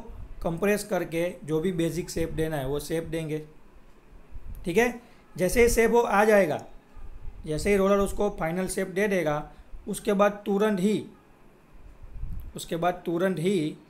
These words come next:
यहाँ पे जो oxyacetylene cutting process है, ठीक है, वहाँ से component को cut कर लेंगे।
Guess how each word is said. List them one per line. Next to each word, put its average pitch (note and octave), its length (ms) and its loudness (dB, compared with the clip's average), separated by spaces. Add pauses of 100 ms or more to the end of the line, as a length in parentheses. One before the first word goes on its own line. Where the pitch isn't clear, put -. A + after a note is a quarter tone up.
(300)
यहाँ D#3+ 280 0
पे D#3+ 200 4 (380)
जो - 120 -6 (140)
oxyacetylene G3 960 0
cutting F3+ 300 -2
process D#3+ 400 -4
है, C#3+ 120 0 (1800)
ठीक D#3 100 -2
है, A#3 160 2
वहाँ D#3+ 220 0
से G#3+ 120 -4
component D#3 500 -2
को F#3 100 -6
cut F3 220 -4
कर - 160 -8
लेंगे। A2+ 280 -10